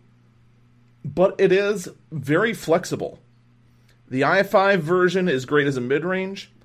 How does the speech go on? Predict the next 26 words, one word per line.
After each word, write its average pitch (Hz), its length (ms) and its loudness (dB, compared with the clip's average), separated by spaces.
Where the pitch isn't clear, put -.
The 123 140 2
i 139 160 6
seven 156 360 2
version 156 460 -4
makes 143 260 -4
for 139 220 -4
a 135 80 -2
pretty 139 800 -2
respectable, 139 1120 -2
you 127 80 -6
know, 135 320 -2
work 123 440 -4
laptop. 90 600 -10
So, 139 480 -2
definitely 269 520 4
check 240 320 -2
that 233 180 4
out, 190 380 -4
if 254 240 2
you 226 80 -4
can 214 160 -2
afford 214 380 2
it. - 180 -10
If 170 180 0
you 170 100 2
can't, 233 480 -4